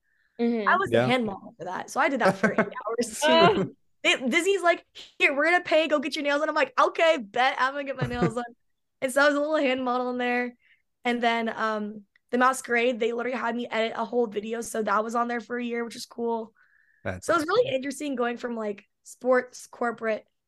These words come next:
Speaker 2: now sports, but with
Speaker 3: Mm-hmm.
Speaker 2: social media, I'm not really editing as much. It's more like finding U G C content, creating, like, capturing something right away, making a copy, and then posting it. Like,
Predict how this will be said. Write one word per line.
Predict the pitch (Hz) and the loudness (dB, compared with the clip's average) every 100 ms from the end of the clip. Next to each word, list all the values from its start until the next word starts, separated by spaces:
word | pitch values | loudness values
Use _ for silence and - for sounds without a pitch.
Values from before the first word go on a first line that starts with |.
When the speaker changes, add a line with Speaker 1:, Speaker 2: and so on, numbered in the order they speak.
| _ _ _ | _ _ _
Speaker 2:
now | 254 254 | 2 2
sports, | 247 - 240 254 320 339 - - _ _ _ _ | 2 -4 0 0 0 -4 -14 -16 _ _ _ _
but | 285 | 2
with | 107 | 4
Speaker 3:
Mm-hmm. | |
Speaker 2:
social | 302 311 302 | 0 -2 -4
media, | 254 254 294 302 | -6 -4 -4 -2
I'm | - 254 254 | -2 0 2
not | 247 254 262 | 4 4 0
really | 233 240 240 226 | -4 -2 -2 -4
editing | 220 240 254 | -6 -2 -4
as | 254 | -4
much. | 285 262 | -6 -6
It's | 220 | -8
more | 240 233 233 | -8 -6 -4
like | 233 214 - _ _ _ _ _ _ _ _ _ _ _ | -4 -4 -6 _ _ _ _ _ _ _ _ _ _ _
finding | 254 254 247 247 240 | 2 2 0 0 0
U | 214 233 | -2 -4
G | 233 | -8
C | 226 233 | -6 -6
content, | 240 226 220 226 220 220 220 | -2 -4 -2 -2 0 -2 -6
creating, | - - 240 233 226 226 | -18 -8 -4 -2 -2 -4
like, | 214 202 - _ _ _ _ _ | -4 -6 -10 _ _ _ _ _
capturing | 262 277 277 262 | 0 0 0 -6
something | 240 220 233 | -6 -6 -2
right | 233 247 | 2 2
away, | 240 226 220 220 220 _ _ _ - | 4 4 4 0 -6 _ _ _ 0
making | 254 254 247 240 - | 0 2 -6 -6 -6
a | - | -6
copy, | 247 - 233 226 240 | -6 0 0 0 -4
and | 220 | -4
then | 214 | -4
posting | 208 202 202 185 | -4 -6 -6 -14
it. | 170 - | -14 -10
Like, | 202 - | -10 -10